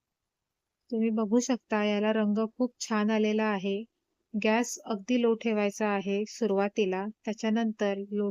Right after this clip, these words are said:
to medium, high to medium फ्लेमवरती आपल्याला तळून घ्यायचे आहेत. हे दिसायला जरी गुलगुल्यांसारखे दिसत असले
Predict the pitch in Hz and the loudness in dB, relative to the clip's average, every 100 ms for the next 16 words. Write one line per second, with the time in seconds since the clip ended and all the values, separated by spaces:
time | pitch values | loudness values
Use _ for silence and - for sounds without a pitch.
0 | - 226 220 208 202 202 - _ 226 208 | -2 0 2 2 2 0 -4 _ -4 -4
1 | 202 233 233 214 214 202 214 208 208 208 | 0 2 4 4 2 0 0 0 0 -2
2 | - 196 185 202 196 196 233 - 202 202 | -2 -4 -2 -2 0 -2 -4 -2 0 0
3 | 202 196 185 208 196 175 196 - _ _ | 0 -2 -2 -2 -2 -2 -4 -4 _ _
4 | _ _ _ _ _ _ _ _ _ _ | _ _ _ _ _ _ _ _ _ _
5 | _ _ _ _ _ _ _ _ _ - | _ _ _ _ _ _ _ _ _ 0
6 | 254 214 - 233 233 247 247 254 233 220 | 2 2 0 0 2 2 2 2 2 2
7 | 208 220 226 214 220 208 226 214 - 208 | 4 4 2 0 -4 -2 -2 -2 -2 -6
8 | - 220 220 196 | -4 -4 0 -2